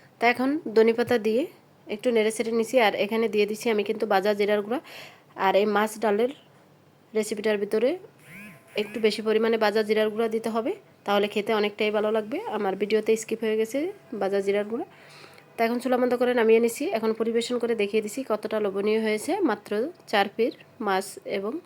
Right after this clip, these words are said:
ডালের রেসিপিটা। তা এক এক করে বাটিতে তুলে নিছি। বন্ধুরা, আশা করি আমার রেসিপিটি আপনাদের কাছে খুবই ভালো লাগছে। রেসিপিটি ভালো লাগলে ছোট্ট একটি শেয়ার করে সবাইকে দেখার সুযোগ করে দিন। আর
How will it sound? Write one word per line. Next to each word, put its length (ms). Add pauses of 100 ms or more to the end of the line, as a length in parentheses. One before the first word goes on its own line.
(280)
ডালের 320
রেসিপিটা। 380 (500)
তা 140
এক 120
এক 100
করে 200
বাটিতে 300 (100)
তুলে 260
নিছি। 220 (440)
বন্ধুরা, 300 (280)
আশা 200
করি 180
আমার 180
রেসিপিটি 360 (100)
আপনাদের 340
কাছে 160 (100)
খুবই 240
ভালো 200
লাগছে। 240 (220)
রেসিপিটি 400
ভালো 220
লাগলে 200 (120)
ছোট্ট 200 (120)
একটি 240
শেয়ার 200 (100)
করে 120 (160)
সবাইকে 340
দেখার 280
সুযোগ 260
করে 220
দিন। 120 (3000)
আর 80